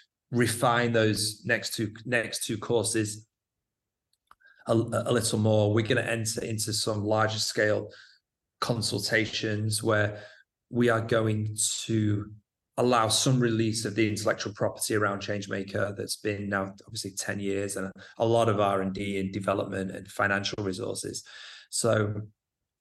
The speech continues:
um, our board have, have, you know, have opened up the dialogue with other groups of schools to, to share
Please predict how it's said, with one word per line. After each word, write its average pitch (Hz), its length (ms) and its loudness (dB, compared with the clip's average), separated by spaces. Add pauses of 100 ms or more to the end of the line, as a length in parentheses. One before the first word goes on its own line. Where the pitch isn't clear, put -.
um, 107 280 -2
our 117 280 2
board 104 300 4
have, 98 160 -2
have, 98 280 -4 (220)
you - 180 -10
know, 101 200 -6 (180)
have 101 120 -4 (760)
opened 139 360 6
up 135 140 4
the 117 80 2
dialogue 104 680 0 (600)
with 113 160 2
other 107 140 2
groups 107 340 0
of 107 80 -6
schools 101 680 -2
to, 98 280 -4 (380)
to 110 120 -8
share 101 720 2